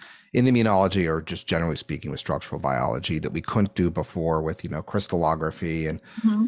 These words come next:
Speaker 1: and N M R,
Speaker 2: Mm-hmm.
Speaker 1: if you're familiar with that technology.
Speaker 2: Yeah, oh, definitely. So my background, uh, was actually crystallography. That was my graduate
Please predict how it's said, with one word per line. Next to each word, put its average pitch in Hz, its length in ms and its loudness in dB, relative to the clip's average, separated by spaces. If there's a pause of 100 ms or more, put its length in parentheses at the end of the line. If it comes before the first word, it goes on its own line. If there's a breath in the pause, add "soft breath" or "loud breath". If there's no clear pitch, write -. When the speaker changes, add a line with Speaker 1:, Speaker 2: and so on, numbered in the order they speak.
Speaker 1:
and 90 100 -6
N 87 140 4
M 73 120 4
R, 73 260 6
Speaker 2:
Mm-hmm. - 160 -12
Speaker 1:
if - 120 -6
you're 90 100 0
familiar 71 300 -2
with 69 140 -6
that - 260 -8
technology. 64 560 -6 (480)
Speaker 2:
Yeah, 196 320 4
oh, 226 120 4
definitely. 185 540 2
So 208 460 6
my 202 160 6
background, 214 580 4
uh, 180 320 6 (220)
was 190 180 2
actually 175 360 2
crystallography. 240 840 2
That 170 180 2
was 190 160 0
my 165 160 2
graduate 165 500 0